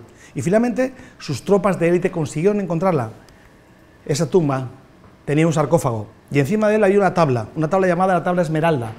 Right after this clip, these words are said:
o la tabla esmeraldina, donde se recogían estas leyes universales, donde se recogían estas leyes que a todos nos rigen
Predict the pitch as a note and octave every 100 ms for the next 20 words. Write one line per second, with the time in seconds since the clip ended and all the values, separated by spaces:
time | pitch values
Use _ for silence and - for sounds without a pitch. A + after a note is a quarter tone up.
0 | - - - D#3 C#3+ F#3+ G3+ F3+ E3+ C#3
1 | C#3+ F3+ D#3 D#3+ E3 - - - E3 E3
2 | E3 B3 A#3 - F3 D3+ E3 C#3+ C#3+ B2+
3 | - A2+ G#2+ - - - - D3+ D3+ D#3
4 | C#3 C3 A#3 A3+ A3+ D#3+ F3 F3 D#3+ -
5 | C#3+ A#3+ B3+ A3 F3+ G#3+ - C#3+